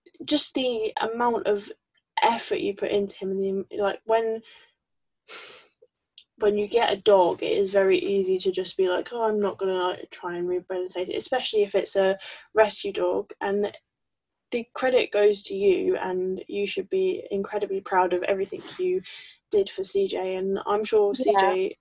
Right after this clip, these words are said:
Speaker 1: if he could speak, he'd be, like, very grateful for everything you did for him, because you, you didn't just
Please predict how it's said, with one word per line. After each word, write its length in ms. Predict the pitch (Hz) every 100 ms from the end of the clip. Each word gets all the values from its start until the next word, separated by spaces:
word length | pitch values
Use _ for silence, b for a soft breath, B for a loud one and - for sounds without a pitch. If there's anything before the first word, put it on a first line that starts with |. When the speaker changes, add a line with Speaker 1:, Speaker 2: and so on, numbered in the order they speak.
| -
Speaker 1:
if 140 | 214
he 100 | 214
could 180 | 202 -
speak, 320 | - 202 214 -
he'd 140 | 185
be, 120 | 190
like, 360 | 190 190 - - _ _ 220
very 260 | 202 196
grateful 800 | 185 185 185 - - 180 196 202 b b b _
for 120 | - 202
everything 360 | 196 196 190
you 60 | 190
did 160 | 208
for 140 | - 190
him, 80 | 202
because 260 | - 208
you, 460 | 214 233 226 233 - _ _ _ _ _ _ _ _ _ _ _ _ _ _
you 260 | 226 247
didn't 340 | 226 254 233 214
just 600 | 233 233 220 - -